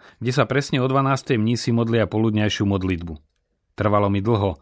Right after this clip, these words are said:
skoro dva roky, kým som dospel k tomu, aby som tých pätnásť dvadsať minút poludňajšej prestávky dodržiaval.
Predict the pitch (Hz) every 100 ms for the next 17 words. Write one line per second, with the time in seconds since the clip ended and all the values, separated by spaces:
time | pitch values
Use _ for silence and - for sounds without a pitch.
0 | - - 117 120 110 113 127 127 127 131
1 | 135 135 117 123 160 120 - 131 135 139
2 | - 139 - 127 - - 139 143 120 110
3 | - 104 120 - 120 107 123 113 - 113
4 | 113 117 110 104 107 107 - 117 104 107
5 | 101 101 95 87 85 80 78 73